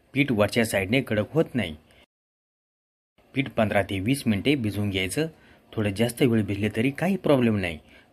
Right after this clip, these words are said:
पण पीठ मळले की लगेच कानवले बनवायला घ्यायचे नाही, पीठ थोडंसं भिजूनच द्यायचं. डाळ पण छान शिजली आहे, हे बघा इझिली प्रेस होते म्हटल्यावर डाळ छान शिजली आहे. गॅस बंद करायचा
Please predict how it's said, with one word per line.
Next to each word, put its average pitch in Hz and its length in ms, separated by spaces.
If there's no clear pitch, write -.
पण 120 160
पीठ 143 260
मळले 101 320
की 170 240
लगेच 107 320
कानवले 104 380
बनवायला 107 400
घ्यायचे 156 340
नाही, 98 200
पीठ 143 220
थोडंसं 117 380
भिजूनच 170 340
द्यायचं. 90 380
डाळ 110 260
पण 139 220
छान 110 140
शिजली 110 320
आहे, 107 160
हे 107 80
बघा 101 320
इझिली 110 340
प्रेस 110 300
होते 104 200
म्हटल्यावर 107 520
डाळ 95 300
छान 139 180
शिजली 101 320
आहे. 117 160
गॅस 95 180
बंद 135 260
करायचा 104 480